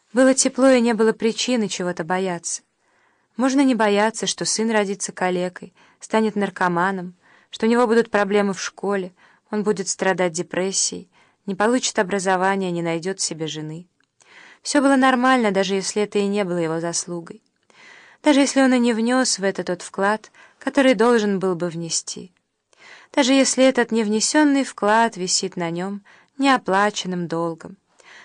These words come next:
Даже если он не заплатит свои долги. Звуки, сопровождавшие копание могилы,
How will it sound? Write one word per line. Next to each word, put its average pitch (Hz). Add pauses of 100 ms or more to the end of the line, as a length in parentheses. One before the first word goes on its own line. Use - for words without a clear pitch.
(160)
Даже 269
если 254
он 247
не 226
заплатит 202
свои 175
долги. 160 (960)
Звуки, 262
сопровождавшие 214 (420)
копание 208
могилы, 196